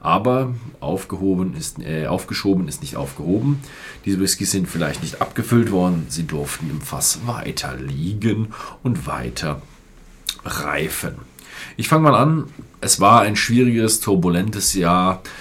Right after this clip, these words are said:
denn viele Brennereien schlossen ihre Besucherzentrum auch schon relativ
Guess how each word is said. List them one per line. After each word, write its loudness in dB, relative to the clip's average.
denn 4
viele 2
Brennereien 0
schlossen -2
ihre -4
Besucherzentrum 0
auch -4
schon -4
relativ -8